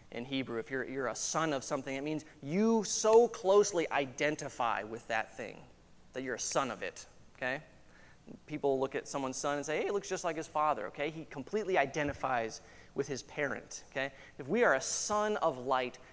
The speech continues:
we're gonna be people that identify with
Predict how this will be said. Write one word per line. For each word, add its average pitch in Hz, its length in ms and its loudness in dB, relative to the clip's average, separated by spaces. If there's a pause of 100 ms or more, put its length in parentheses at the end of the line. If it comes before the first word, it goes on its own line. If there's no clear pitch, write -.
(100)
we're 160 100 -4
gonna 175 120 -4
be 139 100 -6
people 185 460 -6
that 131 180 0
identify 123 1000 -4 (440)
with 131 400 -2